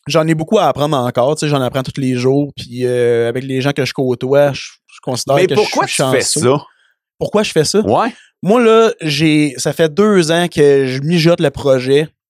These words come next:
Speaker 1: J'ai eu une greffe de rein le vingt-neuf janvier. C'est avec le, le, le cheminement que j'ai eu que je me rendu, me suis rendu compte que j'avais envie juste de découvrir des personnes qui ont justement un parcours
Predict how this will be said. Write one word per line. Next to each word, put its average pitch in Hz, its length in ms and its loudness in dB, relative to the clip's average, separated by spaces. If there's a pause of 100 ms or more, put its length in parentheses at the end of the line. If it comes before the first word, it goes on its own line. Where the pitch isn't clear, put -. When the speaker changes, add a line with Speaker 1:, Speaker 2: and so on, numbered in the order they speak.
Speaker 1:
J'ai 127 240 -4
eu 139 260 2
une 147 120 -4
greffe 143 240 -2
de 143 80 2
rein 131 260 0
le 139 140 2
vingt-neuf 135 320 -6
janvier. 120 600 -4 (320)
C'est 135 460 -4
avec 139 400 0
le, 151 260 0
le, 131 380 2
le 131 60 -2
cheminement 156 420 -2
que 156 140 -2
j'ai 123 220 -4
eu 143 200 -6
que 139 60 -8
je 131 80 -12
me 123 120 -6
rendu, 123 380 -10
me 120 140 -10
suis - 160 -8
rendu 131 160 -6
compte 151 280 -8
que 127 240 -6 (640)
j'avais 131 300 -2
envie 135 240 -4
juste 156 200 -6
de 131 140 -20
découvrir 139 460 -4
des 139 100 0
personnes 143 440 -6
qui - 100 -6
ont 120 220 -8
justement 131 280 -6
un 123 480 -4
parcours 143 760 -4